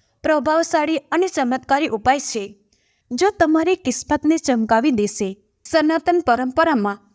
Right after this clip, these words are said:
ગાય, ગંગા અને ગાયત્રીનો ખૂબ જ ધાર્મિક મહત્વ છે. માન્યતા છે કે ગાય માતાના શરીર ઉપર તેત્રીસ કરોડ દેવી દેવતાનો વાસ હોય છે. ગાય માતાની પૂજા કરવાવાળા જાતકો પર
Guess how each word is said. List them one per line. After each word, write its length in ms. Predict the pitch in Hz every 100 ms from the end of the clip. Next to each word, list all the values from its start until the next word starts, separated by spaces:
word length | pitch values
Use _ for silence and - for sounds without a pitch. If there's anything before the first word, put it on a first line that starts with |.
| _ -
ગાય, 460 | 226 254 247 269 254
ગંગા 460 | 233 247 233 254 254 - _ _ -
અને 180 | 359 381
ગાયત્રીનો 600 | 277 277 285 311 339 349
ખૂબ 300 | - 277 277
જ 180 | 311 -
ધાર્મિક 420 | 233 240 247 262
મહત્વ 400 | 214 208 208 262
છે. 260 | 277 - 196 202 _ _ _ -
માન્યતા 520 | 262 262 254 285 349
છે 220 | 339 247
કે 200 | - 220 202 208 _ _ _ -
ગાય 300 | 247 311 359
માતાના 420 | 359 330 339 349
શરીર 400 | - 262 269 294
ઉપર 320 | 240 - 262 254 _ _ _ _ -
તેત્રીસ 500 | 339 320 349 392 -
કરોડ 280 | 320 320 339
દેવી 280 | 269 277 302
દેવતાનો 500 | 247 254 269 277 294
વાસ 340 | 220 247 -
હોય 160 | 208 202
છે. 240 | - 208 214 _ _ _ _ _ _
ગાય 280 | 254 302 330
માતાની 420 | 339 359 359 349
પૂજા 360 | 359 - 254 320
કરવાવાળા 580 | - 233 233 269 277 294
જાતકો 540 | 262 226 - 277 254
પર 240 | 233 247